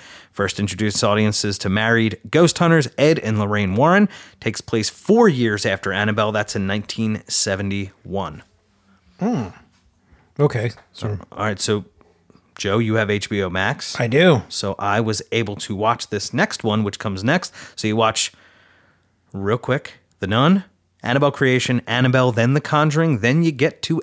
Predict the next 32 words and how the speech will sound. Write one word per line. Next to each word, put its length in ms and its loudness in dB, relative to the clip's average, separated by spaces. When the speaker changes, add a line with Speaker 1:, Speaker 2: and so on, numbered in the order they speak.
Speaker 1:
Annabelle 480 4
Comes 460 0
Home. 560 -2
That's 140 -8
a 60 -10
House 380 4
of 80 4
Speaker 2:
Mm, 100 2
that's 340 2
Speaker 1:
Horrors. 40 -6
Speaker 2:
right. 260 0
Speaker 1:
Yeah. 380 -2
Thrill 280 4
ride 260 2
primarily 480 4
starring 360 2
the 100 2
Warrens' 400 4
daughter, 340 4
Judy, 500 2
and 160 -4
takes 220 -6
place 420 -2
just 240 -6
one 280 4
year 240 4
after 260 -2
The 80 -4
Conjuring 480 -2
in 100 0
nineteen 320 0
seventy-two. 560 2